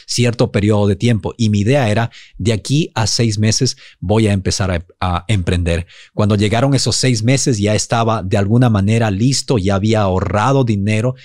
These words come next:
en caso de que el emprendimiento no funcionara. Llegaron esos seis meses y pedí vacaciones en el trabajo. Esa fue mi primera estrategia.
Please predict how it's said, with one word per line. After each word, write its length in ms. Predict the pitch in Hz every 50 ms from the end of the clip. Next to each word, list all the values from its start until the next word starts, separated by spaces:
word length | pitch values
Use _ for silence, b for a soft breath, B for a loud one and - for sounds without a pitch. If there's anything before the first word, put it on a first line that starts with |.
| B B B
en 140 | 95 92 90
caso 340 | - 107 104 - - 110
de 140 | 101 101 95
que 260 | - 104 98 98 76
el 80 | 98 98
emprendimiento 720 | 101 92 - 98 92 95 92 98 110 120 120 113 - 101
no 160 | 95 101 120 123
funcionara. 720 | - - 143 131 - - 120 92 90 82 85 101 120 127 B B B B B B B B B
Llegaron 300 | 92 90 82 98 110 117
esos 220 | 123 - - - -
seis 200 | 160 147 131 123
meses 440 | 120 117 107 - 123 117 - - _
y 140 | - 113 -
pedí 280 | - 98 92 113 117
vacaciones 800 | 107 110 98 90 - 101 90 - - - 123 127 147 139 127 92
en 120 | 104 90
el 100 | 90 85
trabajo. 400 | - 87 78 78 73 73 - - -
Esa 220 | 101 - - 139
fue 160 | - - 151
mi 100 | 143 127
primera 300 | - - 104 98 104 101
estrategia. 500 | 92 - - 90 - 78 - - 85 -